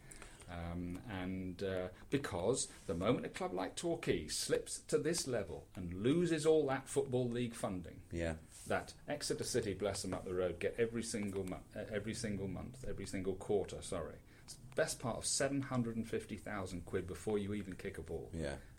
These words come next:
Speaker 1: The moment you drop down, that's the reason
Speaker 2: That's
Speaker 1: why.
Speaker 2: gone, isn't it?
Speaker 1: That's
Speaker 2: Yeah.
Speaker 1: all gone.
Speaker 2: Yeah.
Speaker 1: Well, you get it, you get half of it, which is about a quarter of a million in your first season. Uh,
Speaker 2: Mm.
Speaker 1: you lose all the, all the youth scheme funding, the academy funding,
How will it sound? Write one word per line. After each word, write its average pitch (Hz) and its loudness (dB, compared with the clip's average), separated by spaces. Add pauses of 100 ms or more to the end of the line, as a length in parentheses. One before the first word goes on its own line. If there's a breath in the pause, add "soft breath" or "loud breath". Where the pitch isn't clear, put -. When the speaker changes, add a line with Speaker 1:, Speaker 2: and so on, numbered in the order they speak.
(140)
Speaker 1:
The 98 -4
moment 143 6
you 127 6
drop 113 2
down, 98 -2 (400 loud breath)
that's 101 -2
the 107 2
reason 101 0
Speaker 2:
That's 92 8
Speaker 1:
why. 95 0
Speaker 2:
gone, 73 4
isn't - -2
it? 113 2
Speaker 1:
That's - -2
Speaker 2:
Yeah. - 8
Speaker 1:
all 135 12
gone. 98 4
Speaker 2:
Yeah. 71 0 (160)
Speaker 1:
Well, 113 8
you 104 2
get 104 6
it, 107 -2
you 113 2
get 117 0
half 139 4
of 101 0
it, 113 0 (180)
which 101 -4
is 95 -4
about 101 2
a - -8
quarter 107 4
of 101 2
a 98 2
million 98 0
in 92 -2
your 95 0
first 101 2
season. 90 0 (580 loud breath)
Uh, 90 0
Speaker 2:
Mm. 87 2
Speaker 1:
you 92 2
lose 101 4
all 135 8
the, 113 4 (380)
all 113 4
the 101 4
youth 98 0
scheme 98 -2
funding, 98 -2
the 92 -2
academy 98 -2
funding, 92 -4